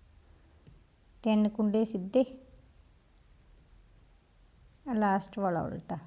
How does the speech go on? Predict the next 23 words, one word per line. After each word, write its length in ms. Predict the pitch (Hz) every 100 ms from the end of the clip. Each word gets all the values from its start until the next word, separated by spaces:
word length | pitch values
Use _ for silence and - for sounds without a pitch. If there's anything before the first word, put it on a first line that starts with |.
| -
ਛੇ 360 | - - 254 262
ਸਲਾਈਆਂ 440 | 269 240 214 202 196
ਕੰਪਲੀਟ 520 | 202 190 196 202 185
ਹੋ 140 | 190
ਗਈਆਂ। 220 | 156 196 226 - - - - -
ਸੱਤਵੀਂ 460 | 226 220 233 247
ਸਲਾਈ 360 | 240 226 196 185
'ਚ 100 | 202
ਡਿਜ਼ਾਈਨ 480 | 190 185 202 202 196
ਦੀ 100 | 214
ਜਗ੍ਹਾ 280 | 196 190 220
ਚੇਂਜ 300 | 220 208 202
ਹੁੰਦੀ 340 | 208 208 185 233
ਹੈ। 40 |
ਦੇਖੋ, 300 | 220 214 -
ਮੈਂ 120 | 226
ਥੋੜ੍ਹੀ 240 | 233 247 262
ਥੋੜ੍ਹੀ 200 | 277 254
ਸਲਾਈ 280 | 226 202 180
ਤੁਹਾਨੂੰ 240 | 214 202
ਬਣਾ 200 | 190 202
ਕੇ 140 | 196 202
ਦੱਸੂੰਗੀ, 560 | - - - 233 262